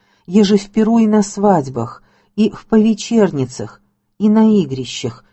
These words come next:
и на улицах". Пятнадцатым. "Всяка ересь и веруют встречу, в чех, в полос и в птичий грай. Ворожу, и еже басни бают,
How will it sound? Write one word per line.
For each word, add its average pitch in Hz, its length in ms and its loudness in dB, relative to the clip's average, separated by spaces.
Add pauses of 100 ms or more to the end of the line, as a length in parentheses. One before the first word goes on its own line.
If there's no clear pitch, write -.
(280)
и 202 120 0
на 202 160 6
улицах". 135 720 -4 (560)
Пятнадцатым. 123 880 -4 (840)
"Всяка 233 460 2
ересь 196 720 2
и 208 120 2
веруют 208 540 2 (160)
встречу, 147 920 -4 (640)
в - 80 -20
чех, 202 540 0 (160)
в - 180 -20
полос 180 680 2 (400)
и 185 100 -6
в - 120 -14
птичий 202 600 -2
грай. 147 520 0 (1120)
Ворожу, 180 800 0 (500)
и 214 80 2
еже 208 440 4
басни 190 560 0
бают, 143 480 0